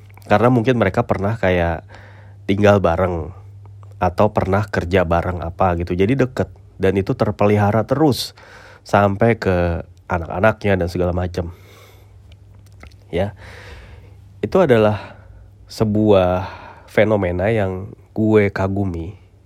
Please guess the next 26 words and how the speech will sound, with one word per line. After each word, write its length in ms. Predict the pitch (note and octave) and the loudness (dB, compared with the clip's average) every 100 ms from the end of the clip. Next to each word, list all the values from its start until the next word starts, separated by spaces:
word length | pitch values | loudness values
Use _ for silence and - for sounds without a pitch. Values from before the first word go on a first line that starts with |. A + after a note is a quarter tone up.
| - | -18
ya. 320 | - F2+ G2+ - - - - - - - - - - - - - - | -8 -6 -8 -12 -20 -20 -20 -20 -20 -20 -20 -20 -20 -20 -20 -20 -4
Hebat 440 | - F#2 F2 E2+ - | 0 2 0 -2 -6
gitu. 240 | - G2 G2 | -16 -14 -4
Tapi 520 | F#2+ G2 C#3+ D3 - - - - - - - | -4 0 2 2 -2 -10 -20 -20 -20 -20 -8
gue 200 | G2+ G#2+ | 2 2
rasa 440 | G#2+ G2 B2+ - - - - - | 2 0 -2 -2 -10 -20 -20 -10
it's 240 | - - - | -10 -8 -2
not 160 | A2+ - - | -2 -2 -20
for 240 | - - G2+ | -4 0 2
me 360 | G2 E2+ E2 F#2 | 0 -6 -8 -12
gitu. 160 | - - - - - - | -12 -16 -20 -20 -18 -10
Itu 160 | F2 A#2 | -2 -2
nggak 200 | G#2 E2 | 0 0
buat 240 | F2+ F2 | 0 -4
gue. 320 | F#2+ G2+ F2 F2+ - - - - - - | -4 -2 -2 -6 -16 -20 -20 -20 -20 -18
<laughs> 280 | - - - - - - - - - - - - - - - - - | -8 -8 -8 -20 -20 -20 -18 -18 -20 -20 -20 -20 -20 -20 -20 -20 -14
Ya, 160 | - E2+ | -4 -4
apa 160 | E2 G2+ | -2 -2
sih 160 | B2+ | -2
perasaan 480 | G2+ G#2 F#2+ E2 F#2 | -2 -2 -2 -2 -4
kayak 160 | F#2 F2+ | -4 -4
gitu? 240 | F#2 G#2 G#2+ - - - | -2 -4 -4 -10 -18 -10
Itu 160 | D3+ A#2 | 2 2
adalah 240 | G2 F#2 | 4 2
perasaan 400 | - G2 G2+ G2+ | 0 0 0 0
yang 320 | G2+ F#2 F#2+ | 0 -4 -8